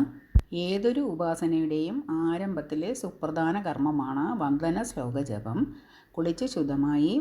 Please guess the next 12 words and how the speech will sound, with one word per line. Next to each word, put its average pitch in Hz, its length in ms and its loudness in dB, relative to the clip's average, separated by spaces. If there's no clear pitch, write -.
പൂജയ്ക്കിരുന്നാൽ 131 760 -2
ആദ്യം 202 360 2
ചെയ്യുന്നത് 127 520 0
ബാഹ്യ 156 440 0
ആന്തരിക 147 420 2
ശുദ്ധിക്ക് 123 480 -2
പ്രാർത്ഥിച്ച് 139 680 0
മാതാപിതാക്കളെയും 135 1000 -2
ഗുരുവിനെയും 135 680 2
പരദേവതയെയും 127 960 -2
സ്മരിച്ച് 123 580 -4
വന്ദിക്കും. 120 500 -2